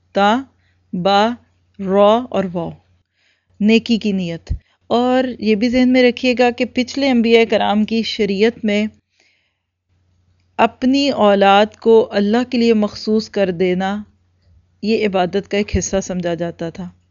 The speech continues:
اپنے بچوں کو اللہ کے دین کے لیے لگا دیں، تو اس عورت نے اپنے بچے کو اللہ کے دین کے لیے لگا دیا۔ اور غم کیا ہے کہ کہیں میری یہ قربانی اور میری یہ نظر reject نہ ہو جائے،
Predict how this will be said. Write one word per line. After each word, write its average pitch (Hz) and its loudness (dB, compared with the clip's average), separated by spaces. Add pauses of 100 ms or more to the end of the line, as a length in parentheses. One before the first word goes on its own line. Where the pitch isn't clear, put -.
(160)
اپنے 220 -2
بچوں 202 -2
کو 220 -4
اللہ 202 -2
کے 202 -2
دین 202 -2
کے 208 -2
لیے 196 0
لگا 185 -2
دیں، 208 -4 (320)
تو 233 0
اس 277 -2
عورت 208 0
نے 208 -2 (100)
اپنے 226 -2
بچے 196 -4
کو 196 -4
اللہ 185 -6
کے 190 -4
دین 180 -4
کے 180 -6
لیے 180 -2
لگا 175 -4
دیا۔ 208 0 (320)
اور 220 0
غم 220 0
کیا 247 4
ہے 233 2
کہ 233 -2
کہیں 214 0
میری 196 0 (160)
یہ 202 2 (320)
قربانی 202 0 (260)
اور 202 0
میری 202 0
یہ 196 0
نظر 190 -2
reject 202 -4
نہ 233 0
ہو 233 4
جائے، 254 2